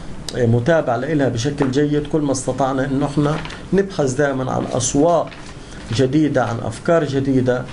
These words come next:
آه، في، في، في المعطيات اللي إحنا بنحكيها، إنه أنا عندي الرغبات متعددة ومستمرة، فبالتالي يجب علينا إنه إحنا نكون متبعين لهذه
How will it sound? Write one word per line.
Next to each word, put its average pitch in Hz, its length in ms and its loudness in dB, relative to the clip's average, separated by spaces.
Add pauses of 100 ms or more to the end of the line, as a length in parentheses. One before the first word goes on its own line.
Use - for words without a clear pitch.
(440)
آه، 123 320 2
في، 135 560 2
في، 127 300 2
في 127 100 -6
المعطيات 143 640 2
اللي 196 120 2
إحنا 196 180 0
بنحكيها، 151 640 0 (460)
إنه 135 260 4
أنا 151 100 2
عندي 147 280 2
الرغبات 127 460 0
متعددة 131 560 2
ومستمرة، 127 800 2 (460)
فبالتالي 139 460 0
يجب 139 260 0
علينا 127 340 2
إنه 131 180 0
إحنا 131 360 2 (520)
نكون 139 340 4
متبعين 135 540 0
لهذه 123 340 2